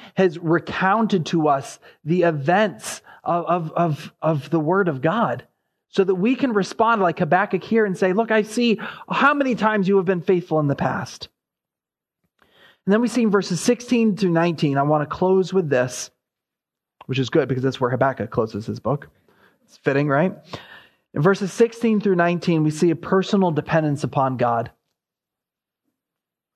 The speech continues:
He says, "I hear.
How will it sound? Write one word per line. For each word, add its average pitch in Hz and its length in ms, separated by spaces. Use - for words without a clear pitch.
He 147 60
says, 147 240
"I 156 140
hear. 147 520